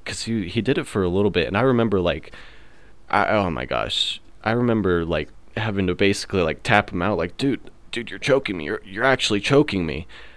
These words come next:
I remember saying that, like, "Dude, you're, you're actually fucking choking me. Stop it." But it was more like, "You're actually choking me," you know, 'cause he was, he was. I couldn't fucking breathe. And I remember him, like, s-, getting off of me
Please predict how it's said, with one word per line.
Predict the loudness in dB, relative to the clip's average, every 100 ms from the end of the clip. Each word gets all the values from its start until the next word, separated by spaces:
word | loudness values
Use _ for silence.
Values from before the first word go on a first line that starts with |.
| -8
I | 0
remember | 2 2 2
saying | 0 0 0
that, | -2 -8
like, | -10
"Dude, | -10 -8
you're, | -8 -10 -14
you're | -14 -4
actually | 0 0 -2 -6
fucking | -6 -6 -4 -4 -6
choking | -2 -2 -2 -6 -10
me. | -8
Stop | -2 0 0
it." | -2 -4
But | -4 -2
it |
was | -2 0
more | -2
like, | -2 -6
"You're | -8 -4
actually | -2 -2 -2 -4
choking | -6 -6 -8 -10 -10
me," | -4
you | 2
know, | 4 2
'cause | 0
he | 0
was, | 0 -4
he | -6 -4
was. | 2 4 4 4 2 2 0 -12 -14 -12 -8
I |
couldn't | 0 0
fucking | 2 0 -2 -2
breathe. | 2 2 2 -2 -10 -20 -20 -4
And | -2 0 -4 -6 -2
I |
remember | 2 2 2 2 0
him, | 0 -4
like, | -4 -6 -8 -18 -20 -20 -20 -20 -20 -20 -12
s-, | -4 -4 -4 -10 4
getting | 6 8
off | 6 6 2 0
of |
me | 2 2 2